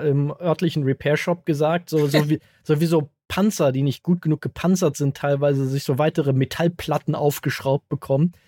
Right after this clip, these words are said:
Speaker 1: als wenn jemand die, die Constitution-Class Enterprise einfach so gepanzert hätte.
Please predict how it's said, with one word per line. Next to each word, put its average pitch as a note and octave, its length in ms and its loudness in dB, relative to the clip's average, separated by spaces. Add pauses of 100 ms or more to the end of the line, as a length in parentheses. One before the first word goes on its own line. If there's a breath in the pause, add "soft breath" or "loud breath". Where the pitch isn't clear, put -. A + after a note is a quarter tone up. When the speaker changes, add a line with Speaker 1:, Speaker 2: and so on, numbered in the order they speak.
(120 soft breath)
Speaker 1:
als C3+ 200 -4
wenn D#3+ 160 2
jemand E3 380 0
die, C#3 420 2
die C3+ 140 -2
Constitution-Class E3 1040 0
Enterprise C#3 680 0
einfach C3+ 240 -2
so A#2 100 -2
gepanzert - 760 0
hätte. B2 240 -10